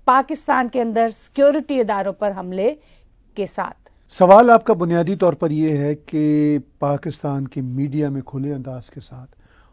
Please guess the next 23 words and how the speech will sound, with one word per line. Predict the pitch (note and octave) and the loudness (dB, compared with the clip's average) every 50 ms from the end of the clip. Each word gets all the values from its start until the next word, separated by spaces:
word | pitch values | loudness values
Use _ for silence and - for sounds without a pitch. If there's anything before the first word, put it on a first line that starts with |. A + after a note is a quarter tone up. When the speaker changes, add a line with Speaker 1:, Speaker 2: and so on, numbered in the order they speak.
| _ _ - | _ _ -8
Speaker 2:
और | - D#3+ D#3+ D#3+ | -6 -4 -4 -4
पाकिस्तान | D#3 - E3 D#3+ D#3 D3+ C3 - - E3 D#3 D#3 D3+ D3+ | -2 0 0 0 0 0 -4 -8 -6 -4 -4 -4 -4 -6
के | C#3+ - D#3 C#3+ | -6 -6 -6 -6
जो | C3 C3+ C#3+ C#3 | -4 -4 -4 -6
हुकूमती | C3 A2+ C3 - - D3+ D3+ C#3+ C3+ - F#3 D3+ | -6 -6 -8 -8 -4 -4 -4 -4 -4 -6 -8 -10
सर्कल्स | - - B2+ G#2 - - A2 - _ | -10 -12 -16 -18 -20 -20 -20 -20 _
हैं, | - - _ - _ _ _ _ _ - - - - _ _ _ _ - G3 | -20 -20 _ -20 _ _ _ _ _ -20 -20 -20 -20 _ _ _ _ 2 4
वो | G3 F#3 | 4 4
दबे | C#3 F#3 E3 E3+ F3+ | 6 4 2 2 2
दबे | D3+ E3 C#3 C#3+ D3 | 0 0 0 0 -2
लफ्ज़ों | C#3 C3+ A2 G#2+ C#3 C3+ C3 | -4 -6 -8 -10 -10 -10 -8
में | B2+ B2+ B2+ A2+ | -8 -10 -12 -14
कह | - C#3 B2+ B2+ | -14 -14 -12 -12
रहे | A#2 B2 B2 | -12 -12 -14
हैं | B2+ A#2+ | -14 -16
कि | - B2+ | -16 -16
जी | A#2 B2+ | -14 -14
भारत | A2+ A2 C3 A#2+ C3 C#3 C#3 - C#3+ | -12 -12 -12 -10 -10 -10 -10 -10 -12
इन | B2+ | -12
सब | A#2 - B2+ - | -12 -14 -16 -20
के | - - | -20 -20
पीछे | - - - - - - - | -20 -20 -20 -20 -20 -20 -20
है। | - - | -20 -20